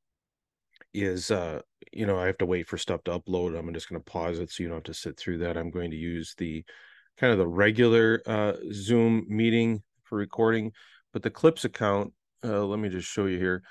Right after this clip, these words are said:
uh, I got a couple, few clips sitting in here, is, is pretty cool.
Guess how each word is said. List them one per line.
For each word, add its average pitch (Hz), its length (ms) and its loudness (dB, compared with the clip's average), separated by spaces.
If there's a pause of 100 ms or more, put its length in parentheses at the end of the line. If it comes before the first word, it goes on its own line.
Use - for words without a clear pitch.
(460)
uh, 98 160 2
I 98 80 2
got 98 140 2
a 101 40 0
couple, 101 340 -2 (200)
few 107 200 -2
clips 95 360 -4
sitting 95 280 0
in 92 80 -2
here, 90 320 -2
is, - 280 -10 (540)
is - 80 -14
pretty 233 280 4
cool. 90 460 4